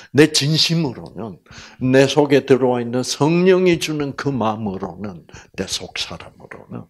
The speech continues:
하나님의 법을 즐거워하지. 그런데 내 지체, 몸이야, 지체. 내 지체 속에 다른 한 법이 있어.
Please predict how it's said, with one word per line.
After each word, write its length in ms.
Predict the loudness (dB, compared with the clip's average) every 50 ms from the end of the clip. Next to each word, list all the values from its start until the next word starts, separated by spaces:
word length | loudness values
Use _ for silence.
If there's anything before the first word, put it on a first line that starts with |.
| -16 -18 -16 -18 -20 -20 -16 -12
하나님의 1040 | -8 -6 -4 -2 -2 0 2 2 2 2 2 0 0 0 0 2 2 2 2 0 -2
법을 320 | -4 -2 -2 0 -2 -4
즐거워하지. 1200 | -4 -6 -6 -6 -8 -6 -6 -6 -6 -6 -10 -14 -20 -16 -14 -14 -14 -14 -18 -20 -20 -20 -20 _ _ _ _ _ _ _ _ _ _ _ -20 -20 _ _ _ _ _ -20 -20 -20 -20 -20 _ _ _ _
그런데 600 | -2 2 4 4 4 8 8 8 8 8 6 2 -4 -10 -20 -6 2
내 260 | 6 6 6 6 6
지체, 680 | 2 0 -2 -2 0 0 0 2 4 4 4 4 2 -2
몸이야, 720 | -2 0 0 2 4 4 6 6 6 6 4 2 0 -4 -4
지체. 720 | -2 -2 -2 -2 -6 _ -4 -4 0 0 0 0 -2 -6 -12 -16 -18 -18 -20 -20 -20 _ _ _ _ _ -20 _ -20 _ _ _ _ _ _ _ _ _ _ _ _ _ _ _ _ _ _ _ _ _ _ _ _ _ _ _ _ _ _ _
내 300 | 4 6 6 6 6 4
지체 600 | 0 -4 -4 -6 -4 _ 2 6 8 8 8 6 4
속에 560 | 0 4 4 6 6 6 4 2 2 0 -6 -14 -20 -20 -20 -20 _ _ _ _ _ _ _ -4
다른 520 | -2 2 2 4 6 8 8 8 6 4
한 300 | 4 4 4 4 4 6
법이 280 | 6 6 4 4 -2 -4
있어. 480 | -6 -6 -6 -6 -8 -8 -10 -16 _